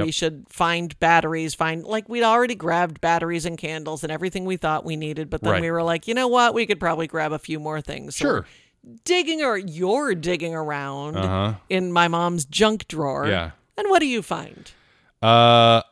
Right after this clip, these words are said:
Speaker 1: a weather radio, still in its box,
Speaker 2: <laughs>
Speaker 1: probably from four years before when she got it after, uh,
Speaker 2: Hurricane
Speaker 1: Irma.
Speaker 2: Irma.
Speaker 1: Yeah.
Speaker 2: Yep.
Speaker 1: And we were thinking,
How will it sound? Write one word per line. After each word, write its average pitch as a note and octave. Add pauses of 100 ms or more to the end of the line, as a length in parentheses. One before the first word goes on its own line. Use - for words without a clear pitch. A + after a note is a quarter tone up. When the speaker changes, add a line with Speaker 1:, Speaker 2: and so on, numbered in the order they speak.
(140)
Speaker 1:
a A#2
weather C3+
radio, G2
still C3+
in E3+
its E3
box, - (340)
Speaker 2:
<laughs> C#4
Speaker 1:
probably C3
from B2
four B2
years B2
before A2
when G#2+
she -
got G#2
it G#2
after, G#2
uh, G2+
Speaker 2:
Hurricane A#2+
Speaker 1:
Irma. A2+
Speaker 2:
Irma. D#3+
Speaker 1:
Yeah. F3
Speaker 2:
Yep. F#3+ (380)
Speaker 1:
And B2 (260)
we B2+
were D#3+
thinking, D#3